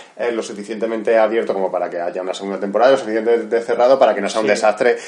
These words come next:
Speaker 1: si queréis a-, animaros a verla y luego, por lo que sea, no renueva.
Speaker 2: Sí, una cosa que me parece interesante también es que, es que están haciendo también mucha divulgación de, de todos los tipos de violación que puede haber.
Speaker 1: Sí.
Speaker 2: Sí, y de, bueno, de, de abusos, ¿no? Y
Speaker 1: Sí.
Speaker 2: de acoso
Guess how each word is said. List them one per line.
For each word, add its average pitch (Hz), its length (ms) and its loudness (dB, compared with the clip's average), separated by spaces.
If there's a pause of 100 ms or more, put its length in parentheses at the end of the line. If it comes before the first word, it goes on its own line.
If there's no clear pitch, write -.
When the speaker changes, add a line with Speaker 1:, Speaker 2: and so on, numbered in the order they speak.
(120)
Speaker 1:
si 110 400 0
queréis 107 380 4
a-, 107 200 4
animaros 107 360 0
a 104 80 4
verla 120 500 0
y 110 160 -4
luego, 98 300 -2
por 95 100 -4
lo 92 80 -4
que 95 120 -8
sea, 95 180 -8
no 92 160 -6
renueva. 85 560 -10
Speaker 2:
Sí, - 240 -4
una 151 180 -2
cosa 156 220 -2
que 160 60 -2
me 156 60 -4
parece 151 260 0
interesante 143 500 -6
también 147 460 -4
es 175 100 -6
que, 139 240 -2 (240)
es 139 160 -4 (260)
que 135 380 0
están 143 280 -6
haciendo 160 300 -6
también 156 220 -2
mucha 143 180 -6
divulgación 151 800 -6
de, 156 340 -4 (300)
de 147 160 -2
todos 147 200 2
los 160 120 0
tipos 165 260 -2
de 160 80 2
violación 147 480 0
que 156 80 -2
puede 127 240 -2
haber. 117 320 -4 (300)
Speaker 1:
Sí. 104 260 -8
Speaker 2:
Sí, 151 160 0
y 147 220 -2
de, 135 120 0 (160)
bueno, 135 280 -4
de, 123 360 -2
de 135 160 -4
abusos, 127 520 -2
¿no? 156 340 -8
Y 143 120 -2
Speaker 1:
Sí. - 20 -2
Speaker 2:
de 135 100 -2
acoso 127 680 -4